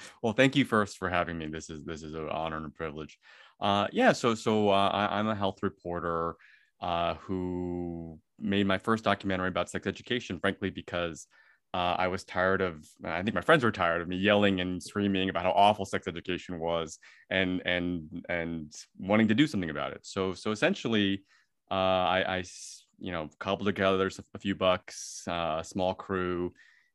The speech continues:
and kinda traveled the country, Canada, uh, kinda asking all the deep, kinda dark, kinda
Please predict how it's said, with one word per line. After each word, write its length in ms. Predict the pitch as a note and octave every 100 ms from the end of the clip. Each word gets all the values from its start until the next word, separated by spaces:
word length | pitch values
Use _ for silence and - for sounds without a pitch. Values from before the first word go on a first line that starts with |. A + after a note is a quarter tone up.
| -
and 220 | G2 F#2+
kinda 180 | G#2 G2+
traveled 600 | - G2 G#2+ G#2+ G#2+ G2+ -
the 100 | G2+
country, 800 | G#2+ G#2 - A2 G#2+ G#2+ G#2 G2
Canada, 640 | - G2 G#2 G2+ G2+ G#2 G2+ _ _ _ _ -
uh, 320 | F#2 F#2 F#2 E2 _ _
kinda 280 | - A#2+ A2 - -
asking 560 | G#2+ A2 - A#2 A#2
all 220 | G#2+ G#2+
the 140 | G2 G2
deep, 320 | D#2 G#2+ G#2+ _ _ _
kinda 200 | - F#2+ E2+
dark, 340 | F#2 G2 F#2+ _ _
kinda 260 | - F#2 F2+